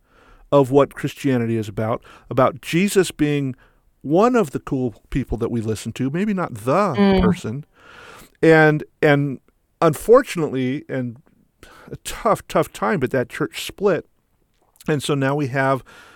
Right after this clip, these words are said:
Speaker 1: two different groups of people. And what made that even harder for me is that my kids landed on one side and I
Speaker 2: Mm.
Speaker 1: landed on the other side. And I think that I'm seeing a lot of that in our culture today of churches that are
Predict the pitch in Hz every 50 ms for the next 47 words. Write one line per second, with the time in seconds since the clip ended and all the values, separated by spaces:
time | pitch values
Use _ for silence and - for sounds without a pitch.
0 | _ _ _ _ _ _ _ _ - - - 202 208 175 185 180 - 160 - -
1 | 156 139 - - 131 - - - 208 208 - 147 135 139 - 131 135 139 147 -
2 | 147 151 151 139 147 143 139 139 127 131 - - 147 147 151 143 127 - - 120
3 | 123 151 180 180 - 131 127 - - 127 104 - 117 120 - - - 185 190 -
4 | - 131 131 127 120 123 120 117 113 113 117 110 107 123 156 175 180 - - -
5 | 113 113 117 117 117 120 190 190 185 180 180 175 120 113 113 113 107 110 117 127
6 | 147 156 147 135 - - 123 113 110 117 117 - - - - - - - - -
7 | - - 151 143 139 139 139 - - - 190 190 220 - - 190 151 139 139 135
8 | - - - 170 160 151 127 127 123 127 139 143 165 185 208 226 240 247 240 214
9 | 151 - 139 123 120 120 117 - - 135 123 123 120 117 113 - - - - 190
10 | 233 254 - - - 143 - - 123 110 113 110 113 113 117 113 - - - -
11 | 170 165 - - 143 127 117 - 131 127 123 120 120 117